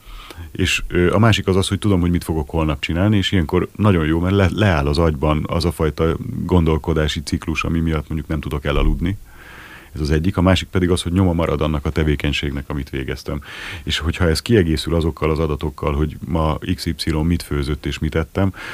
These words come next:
akkor nyilvánvalóan ez, mint egy táplálkozási napló, nagyon sokat fog segíteni. És, ö, azért azt is tudnunk kell, és ezek is olyan ilyen triviálisan hangzó dolgok, de ugye azt mondtuk, hogy a tej az növendéktáp.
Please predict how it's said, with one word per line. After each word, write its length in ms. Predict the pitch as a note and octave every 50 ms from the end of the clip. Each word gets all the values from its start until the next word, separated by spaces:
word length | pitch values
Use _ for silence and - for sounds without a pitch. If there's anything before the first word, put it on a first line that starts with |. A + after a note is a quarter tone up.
| - - -
akkor 300 | - D2+ - - F2+ D#2+
nyilvánvalóan 680 | F2 F#2 E2+ D#2 D#2 D#2 D#2+ F2 E2 E2+ E2 E2 E2
ez, 100 | D#2+ D2+
mint 180 | C#2+ E2 D#2 D2
egy 80 | E2 -
táplálkozási 680 | - F2+ D#2+ - C#2+ D2 C#2+ - C#2+ D2+ D2+ D2 - D#2
napló, 300 | D#2 D2 C#2 - D#2 D2+
nagyon 240 | D#2 D2+ D2 C#2
sokat 320 | C2+ - D2 C#2 D2 D2 -
fog 160 | - C#2+ -
segíteni. 540 | - - D2 C#2 C2 - - - - - - - - - - - - - - -
És, 280 | - - E2 - - - - -
ö, 260 | - E2+ F2 E2+ F2 -
azért 360 | - - E2+ E2+ F#2+ - -
azt 140 | G2+ G2 -
is 120 | G2+ F#2
tudnunk 360 | - - F#2+ E2+ F2 F2 E2+ D#2+
kell, 220 | - F2+ F2+ F2+
és 140 | F2+ E2+ F2+
ezek 220 | F2+ E2+ E2+ -
is 120 | F#2 - -
olyan 260 | F#2 F2 F2+ F#2 - -
ilyen 260 | - F2 F2 - -
triviálisan 640 | - A2+ A2+ G2 F#2 E2+ E2 E2 D#2 - - D2+ C#2+
hangzó 420 | C2 E2+ F#2 F#2+ E2+ D#2+ D#2 D2
dolgok, 420 | C2+ D2 D2 D#2+ F2+ A2 A#2 G#2
de 140 | F#2+ F#2 F2+
ugye 200 | F2+ F2+ E2+ E2+
azt 220 | F2+ F2 - - -
mondtuk, 340 | - G2 G2 F#2 D#2+ - -
hogy 120 | - D#2+ D2+
a 100 | D2 -
tej 320 | - F2+ E2+ E2+ F2 - -
az 140 | - D2 C#2
növendéktáp. 1160 | D#2+ E2+ D2+ D#2+ D#2+ D#2 D2 D2 C#2+ - - - - - - _ _ - - D2 C2+ A#1